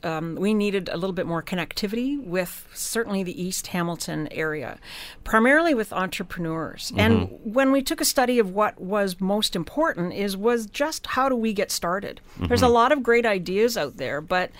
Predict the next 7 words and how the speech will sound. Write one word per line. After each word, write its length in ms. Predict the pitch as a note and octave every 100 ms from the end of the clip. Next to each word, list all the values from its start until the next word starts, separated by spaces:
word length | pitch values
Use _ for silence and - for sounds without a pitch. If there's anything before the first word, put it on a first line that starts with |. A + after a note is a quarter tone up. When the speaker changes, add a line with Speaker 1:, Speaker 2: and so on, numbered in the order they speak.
| - - -
Speaker 1:
it's 200 | G3 G#3
not, 340 | A3+ B3 - -
it's 140 | G3+
for 160 | - A3+
lack 240 | G#3 G#3+
of 100 | G3+
resources. 720 | F3 D3+ E3 G#3+ - - -